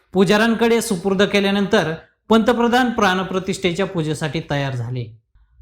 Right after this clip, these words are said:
प्राणप्रतिष्ठेचे विधी सुरू असताना पुजाऱ्यांकडून रामरक्षासह मंत्रोच्चाराचा जयघोष करण्यात आला. यावेळी पवित्र मंत्रांचा ध्वनी शंखनादानं मंदिर परिसर दुमदुमत होता.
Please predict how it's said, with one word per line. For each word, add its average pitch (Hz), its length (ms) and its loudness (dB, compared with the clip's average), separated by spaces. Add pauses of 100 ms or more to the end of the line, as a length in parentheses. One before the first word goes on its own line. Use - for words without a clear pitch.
प्राणप्रतिष्ठेचे 247 960 2
विधी 202 300 2
सुरू 208 240 0
असताना 196 540 0 (440)
पुजाऱ्यांकडून 233 800 2
रामरक्षासह 190 920 0
मंत्रोच्चाराचा 170 880 0
जयघोष 147 420 -2
करण्यात 139 340 -6
आला. 123 240 -6 (520)
यावेळी 202 460 2
पवित्र 202 460 0
मंत्रांचा 202 520 0
ध्वनी 190 380 2 (300)
शंखनादानं 214 920 2 (300)
मंदिर 214 440 2
परिसर 196 440 0
दुमदुमत 160 580 0
होता. 131 300 -8